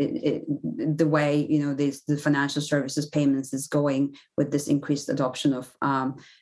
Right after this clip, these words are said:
crypto and blockchain. Um, I mean, I, I, I, I feel very fortunate, honestly, you know, being, you know, focused in the U K with the, the business I'm focused in, in, in Europe. Um, U K has been a leader in,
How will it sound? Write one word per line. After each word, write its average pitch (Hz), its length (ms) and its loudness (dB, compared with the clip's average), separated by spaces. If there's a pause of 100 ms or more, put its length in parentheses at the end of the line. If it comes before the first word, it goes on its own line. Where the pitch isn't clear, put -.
(100)
crypto 151 280 0
and 139 200 2
blockchain. 143 640 -2 (480)
Um, 143 480 4
I 170 80 6
mean, 165 140 6
I, 160 140 2
I, 165 420 4
I, 156 200 -2
I 156 100 6
feel 156 160 0
very 147 160 4
fortunate, 147 480 2
honestly, 143 580 0
you 160 80 4
know, 139 220 0
being, 147 380 2
you 143 80 2
know, 135 80 2
focused 151 420 -2
in 143 80 4
the 139 100 2
U 143 100 0
K 143 320 0
with 143 180 -2
the, 139 240 -2 (380)
the 151 140 0
business 147 340 0
I'm 143 140 2
focused 151 360 -2
in, 139 160 0
in, 143 160 2
in 147 300 2
Europe. 151 480 0 (400)
Um, 147 220 4
U 170 100 6
K 165 160 0
has 151 200 2
been 147 160 4
a 147 60 0
leader 151 420 2
in, 139 320 2